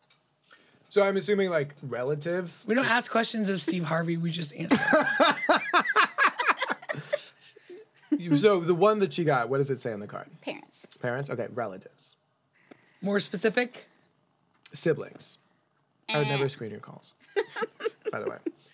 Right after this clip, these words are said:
Speaker 1: That's an, a-, but there's something close to that on there that you didn't feel comfortable giving to me.
Speaker 3: Honestly, if I were you, I'd go in a different direction.
Speaker 1: Okay.
Speaker 3: Family's not high on the list.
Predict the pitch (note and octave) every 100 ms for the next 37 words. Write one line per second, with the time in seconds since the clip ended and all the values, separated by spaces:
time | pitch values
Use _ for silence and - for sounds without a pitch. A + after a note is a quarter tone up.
0 | _ _ _ _ - D#3+ F#3 G#3 G3+ -
1 | D3 E3+ F3 D#3 F#3+ F3 D3+ C#3+ D3 C3+
2 | - A#2 G#2+ A#2+ A2+ G#2+ G#2 A#2 A2+ A#2+
3 | A2+ A#2 A2 - A2+ A2 A#2 G#2+ G#2 -
4 | - F3 _ - A3 C#4+ D4+ D4+ B3 A3
5 | G#3+ G3 F#3+ F#3 E3 G3 G3 F3 D#3 -
6 | - - - A3 A#2 A2 - _ _ _
7 | _ _ _ _ G3+ F3+ F#3 F3+ D#3 G3+
8 | - - A2+ - -